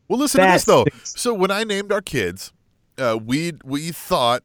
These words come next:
Speaker 1: we were like, "Well, we'd like something that is not unheard of, right? It's not, uh, something we made up and you've never heard before, but it's something that's not common, right?" And we picked our children's names, which fit that criteria. And then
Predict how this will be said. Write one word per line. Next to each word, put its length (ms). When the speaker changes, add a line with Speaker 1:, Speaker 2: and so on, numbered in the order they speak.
Speaker 1:
we 100
were 60
like, 160
"Well, 180
we'd 180
like 180
something 280
that 180
is 160
not 380
unheard 420
of, 160
right? 140
It's 120
not, 220
uh, 100
something 240
we 100
made 280
up 300
and 140
you've 80
never 160
heard 140
before, 260
but 100
it's 120
something 200
that's 180
not 220
common, 380
right?" 280
And 120
we 100
picked 280
our 100
children's 500
names, 320
which 320
fit 300
that 200
criteria. 540
And 180
then 320